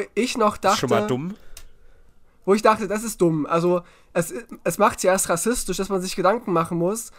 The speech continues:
Speaker 2: Ja.
Speaker 1: welche Hau-, Hautfarbe ha-, haben jetzt die beiden Protagonisten.
Speaker 2: Ja.
Speaker 1: Dachte ich mir, okay, wie, wie geht's weiter? Das zweite war, dass, ähm,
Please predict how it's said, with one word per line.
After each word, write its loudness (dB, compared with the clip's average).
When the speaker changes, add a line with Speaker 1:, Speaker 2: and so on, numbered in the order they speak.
Speaker 2:
Ja. 0
Speaker 1:
welche 4
Hau-, 2
Hautfarbe 2
ha-, -8
haben -2
jetzt -2
die -6
beiden 0
Protagonisten. -4
Speaker 2:
Ja. -2
Speaker 1:
Dachte 0
ich -8
mir, 4
okay, -2
wie, -6
wie 0
geht's -2
weiter? -2
Das -2
zweite 2
war, 2
dass, 4
ähm, 4